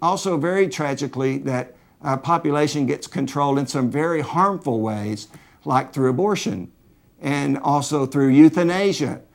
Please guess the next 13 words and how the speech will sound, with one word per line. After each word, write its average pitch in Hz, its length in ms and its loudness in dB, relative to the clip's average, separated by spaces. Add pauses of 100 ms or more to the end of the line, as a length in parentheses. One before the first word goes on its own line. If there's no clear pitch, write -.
(140)
Neither 180 640 2 (220)
one 143 600 2
of 135 200 -4
those 123 440 -2 (260)
which 147 300 -2
are 147 220 -2
acceptable 139 640 -4
to 160 100 -4
God, 202 400 -8 (160)
because 147 500 0 (240)
if 160 260 0
life 190 520 0 (380)
is, 156 320 -2